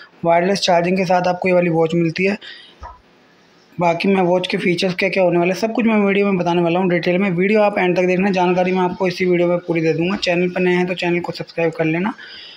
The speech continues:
क्योंकि markets में जो भी नई watches आती हैं, उनकी जानकारी सबसे पहले आपको हमारे channel पे देखने को मिल जाती है। तो guys, मैं आपको unbox करके दिखा देता हूँ फटाफट से। ये देखिए, सबसे पहले तो आप इसमें एक user मैनुअल आपको देखने को मिलता है।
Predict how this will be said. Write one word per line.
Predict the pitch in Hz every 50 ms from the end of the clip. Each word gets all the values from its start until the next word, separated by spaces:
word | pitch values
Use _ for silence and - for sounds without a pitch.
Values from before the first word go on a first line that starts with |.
| - - -
क्योंकि | - 175 202 202
markets | 196 196 196 202 - 226 226 220 -
में | 226 226 208
जो | 196 208
भी | 196 208
नई | 214 214 214 208
watches | 208 202 190 - 202 196
आती | 190 180 165 170 190
हैं, | 208
उनकी | 208 202 185 208
जानकारी | 175 185 175 175 175 180 185
सबसे | 175 196 165 170 185
पहले | 175 175 165 165
आपको | 160 - - 170
हमारे | 156 156 151 151
channel | - 156 151
पे | 151 165 190
देखने | 160 156 143 143 147
को | 147 180 233 240 - - _ _ - -
मिल | 170 170 165 151 139
जाती | 131 123 120 - - -
है। | 127 127 - -
तो | - 175
guys, | 196 214 220
मैं | 220 220
आपको | 214 214 - - 220
unbox | 190 180 175 180 185 180 180
करके | - 185 180 - 185
दिखा | 165 160 147 139 135
देता | 135 131 -
हूँ | 175 160
फटाफट | 170 143 - 151 143 147 139
से। | - 220 285 - - - - - - - - - - _ _ _ - - - - - - - - - _ _ _ -
ये | - 196 196
देखिए, | 180 180 170 156 180
सबसे | 175 202 190 - 226
पहले | 202 214 208 214
तो | 214 214
आप | 214 208 202 214 196
इसमें | 175 - 220 208 208 208
एक | - - - 202 196 202
user | 170 165 170 175 190 190
मैनुअल | 185 185 180 180 185 185
आपको | 180 175 180 175
देखने | 170 170 165 180 180
को | 175 175
मिलता | 170 160 156 165 175
है। | 214